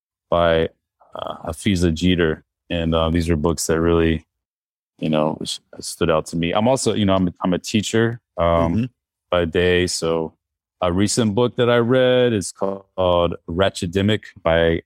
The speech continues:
Speaker 1: uh, Doctor Christopher Emdin. Um, and then Caste by Isabel Wilkerson. So some of the books that have been profoundly helpful for me, um, just with thinking, with,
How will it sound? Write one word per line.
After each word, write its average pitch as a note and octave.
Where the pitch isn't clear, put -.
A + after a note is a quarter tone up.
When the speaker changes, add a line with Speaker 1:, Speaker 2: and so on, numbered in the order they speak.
Speaker 1:
uh, D#2+
Doctor -
Christopher -
Emdin. F#2+
Um, E2+
and E2+
then E2+
Caste F2
by E2+
Isabel E2
Wilkerson. E2+
So -
some G#2
of F#2
the F2
books E2+
that F2+
have D#2+
been F2+
profoundly G2+
helpful G2
for -
me, F#2
um, E2+
just F2
with F2
thinking, A2+
with, F2+